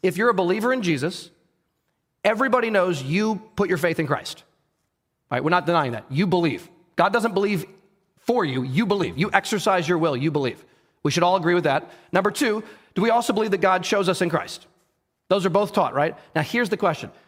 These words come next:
Is the fundamental decisive reason why you chose to believe in Jesus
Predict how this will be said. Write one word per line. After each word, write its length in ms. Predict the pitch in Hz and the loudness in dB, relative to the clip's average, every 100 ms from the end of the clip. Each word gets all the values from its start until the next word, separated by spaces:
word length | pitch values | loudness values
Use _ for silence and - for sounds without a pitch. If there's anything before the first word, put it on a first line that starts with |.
| _ _ _ _ _ _ _ _ | _ _ _ _ _ _ _ _
Is 200 | 208 208 | -2 0
the 120 | 170 202 | -2 -4
fundamental 920 | - 269 302 320 269 254 262 262 262 | 0 0 2 2 0 0 0 0 -2
decisive 760 | 165 175 175 185 202 233 226 175 | -4 -2 -2 0 0 -2 -4 0
reason 400 | 185 175 120 98 _ _ _ _ _ _ - | 0 0 -6 -14 _ _ _ _ _ _ -2
why 240 | 175 190 | 0 2
you 640 | 185 170 214 247 269 277 | 0 -2 0 0 -2 -4
chose 540 | - - 220 233 247 - | -6 -2 0 0 -2 -4
to 100 | 226 | -2
believe 380 | 180 180 208 202 | 0 0 0 0
in 140 | 185 | 0
Jesus 680 | 156 196 147 107 - - | 0 -2 -2 -6 -12 -16